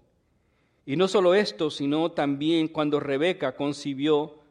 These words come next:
de uno de Isaac, nuestro padre, pues no habían aún nacido, ni aún habían hecho aún ni bien ni mal, para que el propósito de Dios conforme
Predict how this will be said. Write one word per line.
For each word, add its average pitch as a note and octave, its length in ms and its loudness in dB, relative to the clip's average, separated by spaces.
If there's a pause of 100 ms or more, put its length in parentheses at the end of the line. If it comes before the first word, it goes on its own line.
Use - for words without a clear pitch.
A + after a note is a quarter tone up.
(260)
de B2+ 280 0
uno C#3+ 560 0
de A#2+ 160 -6
Isaac, C#3+ 480 -4
nuestro C3 340 -8
padre, B2+ 520 -2 (760)
pues D#3+ 200 -2
no G#3+ 180 4
habían F3 360 4
aún D#3 240 2
nacido, C#3 720 -6 (420)
ni D#3+ 200 0
aún G3 300 2
habían D3+ 360 2 (140)
hecho D#3+ 420 -4
aún D3 440 0
ni C3+ 140 0
bien D3 500 -2
ni C3 160 -2
mal, E3 420 -4 (580)
para C#3+ 280 2
que C#3+ 160 2
el C#3 120 0
propósito D#3+ 800 -2
de A#2 140 -4
Dios D#3+ 300 -4
conforme C3+ 880 -4